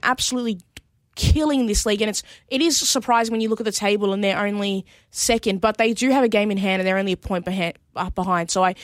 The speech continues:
it looks like once the season all shakes out, they will probably finish, uh,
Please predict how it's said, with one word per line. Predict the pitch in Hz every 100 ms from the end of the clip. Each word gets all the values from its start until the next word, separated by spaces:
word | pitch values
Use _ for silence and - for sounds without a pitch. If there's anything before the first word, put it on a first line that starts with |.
| - -
it | 202
looks | 220 269 -
like | 269 233 220 - _ -
once | 202 220
the | -
season | 214 - 220 202 202
all | 196
shakes | 190 196 190 -
out, | 190 165 190 -
they | 180
will | 180
probably | - 202 208 196
finish, | 190 180 175 - - _ _ _
uh, | 185 175 160